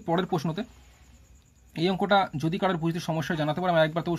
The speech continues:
সংক্ষেপে বলে পরের অঙ্কতে যাচ্ছি। এখানে আমাদের কোশ্চেন বলেছিল ধার্য মূল্যের এক বাই পাঁচ অংশ ছাড় দিলে ছাড়ের এক বাই দুই অংশ ক্ষতি হয়, ক্ষতির হার কত?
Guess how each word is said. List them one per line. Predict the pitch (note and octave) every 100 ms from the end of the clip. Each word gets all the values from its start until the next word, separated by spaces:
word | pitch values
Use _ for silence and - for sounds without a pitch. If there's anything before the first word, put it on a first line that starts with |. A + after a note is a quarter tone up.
| D#3
সংক্ষেপে | D3 D#3+ D#3
বলে | F3 E3+
পরের | C3 B2+
অঙ্কতে | B2 A#2+
যাচ্ছি। | A2+ - C#3
এখানে | G3+ G3
আমাদের | F#3+ F#3
কোশ্চেন | C#3+ G3 F#3+
বলেছিল | F#3+ F#3 E3+
ধার্য | C#3 C#3 F3
মূল্যের | F3+ F#3 - D#3+
এক | D#3 E3+
বাই | G3+ F#3+
পাঁচ | E3 F3+
অংশ | F3 F#3 -
ছাড় | D3 C#3+
দিলে | C3+ B2+ - _ _ - - -
ছাড়ের | D#3+ F3+ G3+ F3
এক | D#3+ D#3+
বাই | F#3+ F3
দুই | F#3
অংশ | F3 G#3 -
ক্ষতি | D3+ F3
হয়, | G3 G#3
ক্ষতির | D3+ E3+ C3
হার | A2+
কত? | A#2